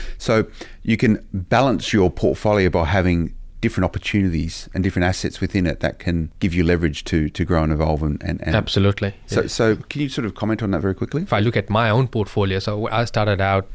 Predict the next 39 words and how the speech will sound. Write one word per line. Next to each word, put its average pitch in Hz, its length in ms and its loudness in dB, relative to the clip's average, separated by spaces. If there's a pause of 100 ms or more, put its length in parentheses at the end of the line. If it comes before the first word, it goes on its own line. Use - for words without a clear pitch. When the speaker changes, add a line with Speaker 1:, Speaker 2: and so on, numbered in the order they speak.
(340)
Speaker 2:
buying 95 340 2 (420)
a 104 80 -2
unit 98 400 0 (180)
as 104 160 -2
a, 92 220 -2
as 95 100 0
an 95 120 2
investment, 95 340 -2
first 101 240 -2
investment, 120 500 -2
and, 101 300 0
and 101 220 2
that 98 160 2
was 95 260 2 (460)
two 151 120 4
reasons. 135 440 2
One, 131 240 4 (280)
uh, 98 200 -4
I 107 100 -4
didn't 98 240 -2
know 139 140 6
any 151 100 6
better. 165 300 4 (460)
Uh, 107 320 4
i-, 113 180 0
and 104 220 2
that 107 180 2
was, 107 120 2
I 104 80 4
was 98 120 2
pointed 143 340 2
in 131 100 4
that 120 120 2
direction, 143 480 4
and 107 280 4
I 104 140 2
had 98 220 2
limited 107 460 2
capital, 185 420 0